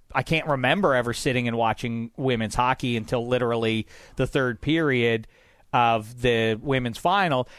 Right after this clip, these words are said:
and I was really surprised by,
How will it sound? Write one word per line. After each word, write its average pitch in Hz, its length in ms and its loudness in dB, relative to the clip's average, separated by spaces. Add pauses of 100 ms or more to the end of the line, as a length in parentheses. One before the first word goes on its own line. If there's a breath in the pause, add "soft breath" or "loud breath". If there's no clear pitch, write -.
(180 loud breath)
and 156 140 4
I 156 100 4
was 151 380 -2 (100)
really 156 360 0
surprised 135 600 0
by, 107 360 -2